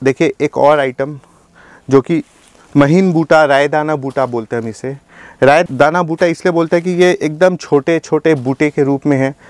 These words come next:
अगर आप देख सकते हो, जिसमें कम से कम हज़ार से पन्द्रह सौ बूटा पूरा body में बनाया हुआ है। साड़ी, साड़ी का बहुत प्यारा और uncommon look के रूप में इसे भी हम develop किए हैं, ठीक है। एक item और दिखाना चाहूँगा जो कि next video में दिखाना था, पर क्योंकि video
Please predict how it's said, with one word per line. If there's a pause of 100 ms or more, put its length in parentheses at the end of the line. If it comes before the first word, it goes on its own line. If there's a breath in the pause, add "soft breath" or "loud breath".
(160 loud breath)
अगर
आप
देख
सकते
हो,
जिसमें
कम
से
कम
हज़ार
से
पन्द्रह
सौ
बूटा
पूरा
body
में
बनाया
हुआ
है।
साड़ी, (560 loud breath)
साड़ी
का
बहुत
प्यारा
और
uncommon
look
के
रूप
में
इसे
भी
हम
develop
किए
हैं, (560 loud breath)
ठीक
है। (840 loud breath)
एक
item (140)
और
दिखाना
चाहूँगा (220)
जो
कि
next
video
में
दिखाना
था,
पर
क्योंकि
video